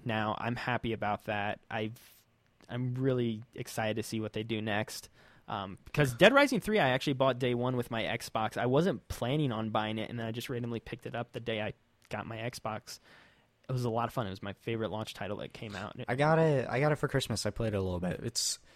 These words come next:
Speaker 2: very impressive how many N P Cs they have on screen at once.
Speaker 1: Yeah, that's what's
Speaker 2: Like, that
Speaker 1: really
Speaker 2: was,
Speaker 1: cool.
Speaker 2: that was the, the tech thing. I was like, "Look at how many zombies we can put on the screen." Not that that conveys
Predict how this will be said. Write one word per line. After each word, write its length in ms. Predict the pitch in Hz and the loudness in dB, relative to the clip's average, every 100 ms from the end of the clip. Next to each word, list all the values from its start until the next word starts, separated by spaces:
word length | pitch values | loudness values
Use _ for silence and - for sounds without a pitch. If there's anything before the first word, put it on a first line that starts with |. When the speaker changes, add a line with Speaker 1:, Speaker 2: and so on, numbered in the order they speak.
| - - - | -20 -20 -2
Speaker 2:
very 220 | 104 135 | 4 6
impressive 340 | 165 175 - | 6 4 2
how 120 | 135 127 | 2 2
many 260 | 117 101 | 2 0
N 100 | 101 | 0
P 100 | 104 | -2
Cs 240 | 101 107 98 | -2 0 2
they 80 | 92 | 2
have 120 | 90 | 2
on 120 | 85 | -2
screen 180 | - 92 | -2 -2
at 80 | 73 | 2
once. 100 | 151 | 4
Speaker 1:
Yeah, 120 | 117 - - | 4 2 2
that's 320 | 127 - - | 2 2 0
what's 140 | 143 | 0
Speaker 2:
Like, 120 | 98 - | 2 8
that 120 | 123 | 8
Speaker 1:
really 40 | 104 | 8
Speaker 2:
was, 80 | 104 | 4
Speaker 1:
cool. 80 | 107 | 6
Speaker 2:
that 180 | 117 110 | 6 6
was 140 | 104 | 4
the, 360 | 107 101 92 87 | 2 4 2 0
the 80 | 95 | -2
tech 320 | - 80 - | -2 -4 -4
thing. 180 | - - | -6 -6
I 20 | 73 | -6
was 100 | 73 | -6
like, 200 | 67 - | -8 -4
"Look 220 | 107 139 | -2 2
at 80 | 123 | 4
how 160 | 120 | 4
many 340 | 139 143 147 151 | 4 2 2 2
zombies 500 | 143 170 151 113 95 | 4 2 4 2 2
we 140 | 98 | 0
can 160 | - 92 | 0 0
put 160 | 95 | 2
on 180 | 87 85 | 4 2
the 80 | 82 | 0
screen." 440 | - 82 69 - - - - - - - _ _ _ _ - | -2 -2 -4 -6 -10 -20 -20 -20 -20 -20 _ _ _ _ -4
Not 220 | 113 110 | -2 0
that 140 | 92 | -2
that 180 | 92 87 | -2 -2
conveys 600 | - 90 90 80 - - | -4 -4 -4 -4 -6 -10